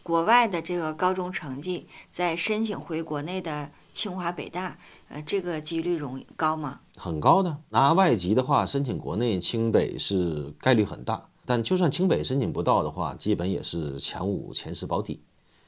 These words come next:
Speaker 2: 因为除了前五的大学以外，其他的大学基本就等于是零门槛了，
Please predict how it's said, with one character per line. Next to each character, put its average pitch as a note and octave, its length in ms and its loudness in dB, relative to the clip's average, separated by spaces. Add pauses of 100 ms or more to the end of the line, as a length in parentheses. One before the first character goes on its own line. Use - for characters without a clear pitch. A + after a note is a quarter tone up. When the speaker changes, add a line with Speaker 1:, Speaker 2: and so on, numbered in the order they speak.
(160)
Speaker 2:
因 G2 160 0
为 A2 420 4
除 G#2 320 2
了 C#3 100 8
前 G#2 240 2
五 G2 140 2
的 D#2+ 60 -2
大 G2+ 120 0
学 F2+ 160 -2
以 - 40 -4
外， F2 180 -4
其 G#2 180 -4
他 A#2+ 120 -2
的 G#2+ 60 -2
大 E2 140 -2
学 E2 160 -6
基 A2 140 -6
本 - 160 -6
就 D#2 80 -6
等 - 160 -12
于 - 60 -14
是 E2+ 280 -6 (400)
零 G2+ 200 -4
门 C#3+ 100 -2
槛 - 260 -10
了， - 160 -14